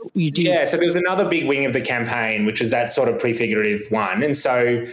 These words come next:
Speaker 2: some key elements, it's probably three, it was, we called it the community organising arm of the campaign. Probably the key moment in that was the Brisbane floods. Um, and they were devastating.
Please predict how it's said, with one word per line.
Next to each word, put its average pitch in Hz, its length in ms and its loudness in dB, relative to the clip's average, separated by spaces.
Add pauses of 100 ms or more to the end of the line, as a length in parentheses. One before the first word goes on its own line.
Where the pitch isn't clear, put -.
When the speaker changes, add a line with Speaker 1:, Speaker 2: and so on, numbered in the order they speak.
(260)
Speaker 2:
some 151 220 0
key 175 180 0
elements, 143 800 -2
it's - 140 -8
probably 156 260 0
three, 143 240 0 (260)
it 160 40 0
was, 165 220 2
we 165 140 2
called 180 220 2
it 190 40 2
the 175 60 0
community 139 380 0
organising 120 480 2
arm 120 160 0
of 117 40 0
the 120 60 0
campaign. 120 560 0 (220)
Probably 175 260 2
the 175 140 2
key 170 420 0
moment 131 600 0
in 131 200 0
that 117 280 -2 (520)
was 127 260 4
the 127 60 0
Brisbane 113 360 0
floods. - 640 -2 (200)
Um, 113 280 0
and 120 100 2
they 147 100 2
were 143 100 2
devastating. 113 680 -2